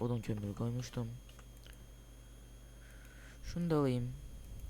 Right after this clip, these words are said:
Odun kömüründen yapacağım. Normal kömürü harcamayacağım. Şöyle alayım şunu. On iki tane yetmez biliyorsunuz. Bunu şöyle çaktı mı?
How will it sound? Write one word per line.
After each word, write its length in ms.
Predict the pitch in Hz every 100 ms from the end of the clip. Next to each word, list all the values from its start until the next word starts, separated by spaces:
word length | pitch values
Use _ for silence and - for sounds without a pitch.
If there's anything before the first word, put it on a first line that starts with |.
| - - - - - -
Odun 220 | 147 165
kömüründen 420 | 139 127 127 135
yapacağım. 360 | 120 107 110 113
Normal 280 | 123 123
kömürü 240 | 123 123 123
harcamayacağım. 640 | 120 113 127 117 104 110 127 - - - - - - - - -
Şöyle 320 | - 135 127
alayım 340 | 120 117 110 104
şunu. 180 | - 110 110 - - - -
On 120 | -
iki 160 | 143 -
tane 240 | 151 135
yetmez 640 | 135 131 - 131 135 - 110
biliyorsunuz. 720 | 104 104 - 110 131 - - - - - - - - - - - - - - - - - - - - - - - - -
Bunu 100 | 117
şöyle 200 | 117 113
çaktı 380 | 107 131 131 -
mı? 280 | 110 113 117